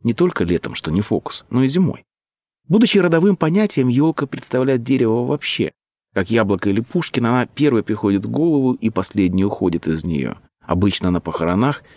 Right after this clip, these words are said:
которые принято украшать свежим лапником. Считается, что ель, как свидетель вечности, даёт покойнику пример бессмертия. А если у него с этим всё-таки не получится, то своими смолистыми эманациями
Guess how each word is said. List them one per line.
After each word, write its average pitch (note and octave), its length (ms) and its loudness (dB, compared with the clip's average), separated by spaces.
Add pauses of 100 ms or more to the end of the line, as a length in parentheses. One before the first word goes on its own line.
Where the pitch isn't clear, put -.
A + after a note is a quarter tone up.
которые F2+ 300 0
принято F2+ 400 0
украшать D#2+ 420 -2
свежим C#2 440 -4 (160)
лапником. E2 560 -4 (840)
Считается, C#4 400 2
что D#3 220 0
ель, G3 260 2
как - 160 -8
свидетель C3 420 0
вечности, C#3 540 0
даёт A#2+ 260 0
покойнику A2 520 0
пример G#2 340 0
бессмертия. A2+ 760 -4 (440)
А G2 140 2
если G#2 300 2
у F#2+ 40 2
него G2+ 320 2
с - 140 -4
этим F2+ 220 -2
всё-таки F2+ 360 -2
не G2+ 80 2
получится, B2 800 -2
то G2 220 0
своими C#3+ 520 0
смолистыми G#2 760 0
эманациями F#2 800 -2